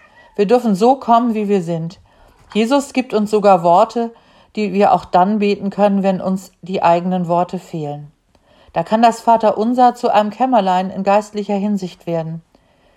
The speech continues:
Viele Menschen spüren das auch. So wird zum Beispiel auch bei weltlichen Trauerfeiern oft darum gebeten,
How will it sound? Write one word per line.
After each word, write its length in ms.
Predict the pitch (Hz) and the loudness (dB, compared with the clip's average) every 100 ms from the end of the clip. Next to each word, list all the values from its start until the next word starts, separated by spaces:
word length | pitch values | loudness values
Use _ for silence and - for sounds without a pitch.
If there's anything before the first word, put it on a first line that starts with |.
| _ | _
Viele 240 | _ 208 208 | _ -2 0
Menschen 340 | 208 220 220 | 0 -2 -6
spüren 400 | - 208 208 190 | -6 -6 -4 -2
das 240 | 165 160 | -4 -6
auch. 360 | - 156 160 - _ _ _ _ _ _ _ | -4 -4 -6 -16 _ _ _ _ _ _ _
So 180 | _ 170 | _ -4
wird 240 | 185 214 - | 0 -2 -2
zum 200 | 196 170 | -2 2
Beispiel 540 | 180 185 202 185 180 | 0 0 -4 -2 0
auch 200 | - 170 | -2 0
bei 220 | 185 170 | 0 2
weltlichen 460 | 180 220 208 - 180 | 2 0 -4 -8 -8
Trauerfeiern 800 | - 175 170 165 170 160 160 180 - - _ _ | -2 0 0 -2 -4 -4 -4 -8 -14 -20 _ _
oft 300 | 185 190 - - | 0 0 -4 -4
darum 300 | 180 170 180 | -2 0 -2
gebeten, 580 | 175 175 190 190 196 | -4 -4 -6 -6 -8